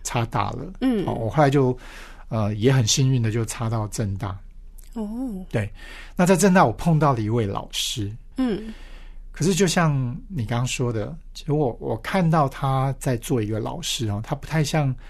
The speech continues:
Speaker 1: 一些老师，尤其是还蛮自负、很骄傲的这种老师，很臭屁的老师。
Speaker 2: 嗯。
Speaker 1: 他不是欸，他其实会，啊，就是我们说的那个“师者，所以，所-，所以传道授业解惑”。
Speaker 2: 嗯。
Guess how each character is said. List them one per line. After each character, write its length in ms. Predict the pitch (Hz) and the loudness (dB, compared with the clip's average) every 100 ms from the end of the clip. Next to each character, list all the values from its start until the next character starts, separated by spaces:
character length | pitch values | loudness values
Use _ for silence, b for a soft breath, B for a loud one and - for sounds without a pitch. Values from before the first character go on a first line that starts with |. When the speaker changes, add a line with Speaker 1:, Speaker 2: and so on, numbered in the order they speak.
| B B B | B B B
Speaker 1:
一 80 | 151 | 0
些 120 | 160 | 4
老 200 | 135 98 | 4 2
师， 180 | - 120 | -2 0
尤 100 | 123 | 2
其 160 | - | 2
是 400 | 127 151 135 120 120 - - - | 0 2 4 2 -2 -10 -16 -10
还 180 | - 120 | -2 2
蛮 240 | 120 110 | 2 2
自 280 | 117 - 131 | 0 2 2
负、 260 | - 131 110 | 2 -2 0
很 100 | 95 | -2
骄 180 | 98 127 | 0 2
傲 160 | 117 117 | 4 4
的 120 | 104 | 0
这 120 | 107 | -2
种 160 | 107 98 | -4 -4
老 160 | - - | -6 -8
师， 260 | - 110 | -6 -6
很 100 | 107 | -6
臭 180 | - - | -4 -2
屁 200 | 104 113 | -2 -2
的 100 | - | -4
老 100 | - | -8
师。 160 | 139 - | -8 -8
Speaker 2:
嗯。 80 | - B B B | -8 B B B
Speaker 1:
他 100 | - | -4
不 220 | - - 107 | -4 -2 -4
是 280 | - - 120 | -2 -2 -4
欸， 80 | - - b b b b | -6 -14 b b b b
他 100 | 180 | -2
其 140 | 180 | 0
实 260 | 127 - 113 | 0 0 -2
会， 720 | 113 151 131 117 110 113 156 160 b b b b | 0 0 2 2 -2 -4 -6 -10 b b b b
啊， 420 | b 110 101 98 113 139 139 - - | b -2 -2 -2 -4 -6 -8 -12 -8
就 100 | - | 0
是 200 | 135 135 | 4 4
我 60 | 113 | 4
们 140 | 104 | 0
说 180 | 113 127 | 2 2
的 300 | 117 110 104 | 2 0 -2
那 220 | 131 120 | -2 -4
个 220 | 107 110 123 | -2 -4 -2
“师 260 | - 160 | 2 4
者， 180 | 147 120 | 4 2
所 260 | 110 127 127 | 0 2 2
以， 260 | 113 101 107 | 0 -4 -6
所-， 200 | - 117 - | -4 -2 -2
所 220 | - 127 | -4 -2
以 80 | 117 | -2
传 400 | - - 107 113 | -4 -2 -2 0
道 260 | 131 120 110 | 2 2 2
授 360 | - 143 110 | 0 0 0
业 260 | 107 110 107 | 0 -2 -2
解 120 | - | -2
惑”。 400 | 247 240 190 170 | 0 0 0 -2
Speaker 2:
嗯。 80 | 214 | -4